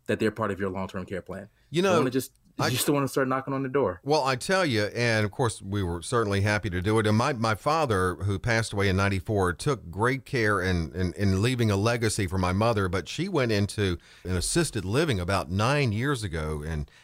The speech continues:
Speaker 2: she's ninety-two now. She's still in
Speaker 1: Mm.
Speaker 2: there, and sh-, what is available now was not available then, and it would have been a big help to her.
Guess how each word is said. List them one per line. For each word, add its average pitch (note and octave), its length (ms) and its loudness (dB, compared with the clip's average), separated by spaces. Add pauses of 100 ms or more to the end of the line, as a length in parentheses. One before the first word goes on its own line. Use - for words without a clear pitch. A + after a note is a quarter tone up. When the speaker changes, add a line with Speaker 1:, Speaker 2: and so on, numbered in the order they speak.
Speaker 2:
she's C#3 280 -6
ninety-two A2+ 680 2
now. F#2 320 0
She's F#2+ 220 -6
still E3 320 2
in F3 100 2
Speaker 1:
Mm. D3+ 40 2
Speaker 2:
there, C3 300 0 (340)
and B2 580 2 (300)
sh-, - 180 -14 (240)
what B2 440 0 (140)
is B2+ 220 0
available D#3+ 400 4
now D#3+ 260 4
was D#3 220 2
not E3 220 4
available E3+ 540 2
then, D#3 500 0
and A#2+ 100 2
it C3+ 100 2
would D3+ 140 0
have D#3 100 0
been D#3 120 0
a D3+ 40 2
big D#3 220 0
help F3 240 2
to G#2+ 140 0
her. G#2 240 2